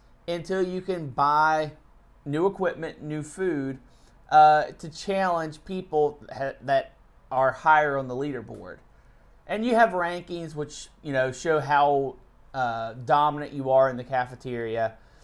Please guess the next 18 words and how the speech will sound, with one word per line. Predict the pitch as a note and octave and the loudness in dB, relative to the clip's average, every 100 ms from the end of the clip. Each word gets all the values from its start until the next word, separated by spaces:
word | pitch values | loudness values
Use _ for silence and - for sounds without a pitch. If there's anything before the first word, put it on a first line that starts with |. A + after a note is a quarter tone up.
| - - - | -20 -20 -2
Uh, | D3 D3 C#3+ D3 - | 6 8 8 6 4
and | G#3+ A#3+ | 0 0
there's | B3+ A#3+ - _ - - - - | -2 -4 -14 _ -20 -20 -16 2
a | A3 | 2
fair | A3 G3 F3+ | 2 -4 -4
amount | F3 E3 E3 | -2 0 0
of | D#3 | -2
food | - D3+ D3 C#3+ C#3+ C3+ - _ _ | -6 -4 0 0 -2 -6 -14 _ _
and, | C3+ C3+ C3 B2+ B2 | -8 -8 -8 -8 -4
uh, | A#2+ A#2 A2+ A2+ G#2+ - | -2 -2 -2 -6 -10 -14
clothing | - E3 D#3+ C#3+ C3+ | 0 2 2 -2 -6
to | |
buy | B2 B2 A#2+ A#2 A#2 A#2+ - - | -2 2 4 2 0 -8 -14 -12
to | C#3 - | -10 -8
level | D#3 C#3 B2+ B2+ | -2 0 0 -2
up | B2 | -6
your | A#2 | -10
character. | B2 A2+ A2 A2+ | -8 -8 -8 -10